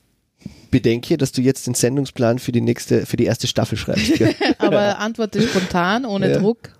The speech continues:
Speaker 1: Ja,
Speaker 2: und
Speaker 1: ja.
Speaker 2: lass dir Zeit.
Speaker 1: Mhm.
Speaker 2: Also, äh, durch die, durch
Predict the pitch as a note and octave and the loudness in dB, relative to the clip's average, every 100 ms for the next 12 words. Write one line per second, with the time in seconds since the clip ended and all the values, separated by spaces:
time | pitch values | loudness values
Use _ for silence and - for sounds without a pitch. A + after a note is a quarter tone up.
0 | - - - - - F#3+ F#3 F3 - F#3 | -20 -20 -12 -2 2 4 4 2 -2 -8
1 | - D3+ - E3+ - - _ - A#2+ B2 | -2 0 0 -4 -10 -18 _ -6 -2 0
2 | C#4 - _ _ _ - G3+ G#3+ - - | -2 -6 _ _ _ 0 0 0 -6 -10
3 | - A3+ - C4 C4 - - A#3 A3 A3 | -6 -6 -2 0 0 -4 -2 0 2 2
4 | A3 A3+ _ _ _ _ - _ _ _ | 0 -4 _ _ _ _ -20 _ _ _
5 | _ _ A3+ | _ _ 0